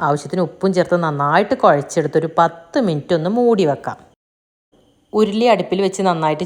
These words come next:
ചൂടായതിന് ശേഷം അതിലേക്ക് ഒരു അര കപ്പ് വെളിച്ചെണ്ണ ഒഴിച്ച് ഒരു മുറി തേങ്ങ ചെറിയ കഷ്ണങ്ങളാക്കി മുറിച്ചെടുത്തത് ചേർത്ത് നന്നായിട്ടൊന്ന് വഴറ്റുക. ഇതിലേക്ക്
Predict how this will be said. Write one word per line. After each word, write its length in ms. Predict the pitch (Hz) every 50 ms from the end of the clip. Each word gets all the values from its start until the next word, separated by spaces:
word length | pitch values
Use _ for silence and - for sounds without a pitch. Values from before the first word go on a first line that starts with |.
| -
ചൂടായതിന് 480 | - 175 160 156 156 151 147 156 151 156 151 -
ശേഷം 220 | 147 143 - 165 151
അതിലേക്ക് 300 | 147 147 147 147 147 175 170
ഒരു 80 | 165 156
അര 100 | 147 147 143 - -
കപ്പ് 180 | 165 165 - 175 165
വെളിച്ചെണ്ണ 500 | 156 143 131 - - 147 143 147 156 160
ഒഴിച്ച് 300 | 147 143 143 - - 165 170 175 - -
ഒരു 140 | 214 240 254 254 220
മുറി 280 | 185 165 160 165 190 220 214 - - - -
തേങ്ങ 360 | 160 143 139 139 139 139 143 147 165 190 202 - - -
ചെറിയ 220 | 160 147 151 165 165
കഷ്ണങ്ങളാക്കി 580 | 175 175 - - 147 143 143 147 147 147 - 156 151
മുറിച്ചെടുത്തത് 600 | 151 135 139 - - 156 139 - - 143 139 131 151 156 156
ചേർത്ത് 280 | 156 143 131 - - 160 160
നന്നായിട്ടൊന്ന് 480 | 156 143 135 135 127 127 - 156 160 156 151
വഴറ്റുക. 340 | 143 131 123 - - 165 196 190 - - - - - _ -
ഇതിലേക്ക് 500 | 196 220 208 180 156 147 139 - - 165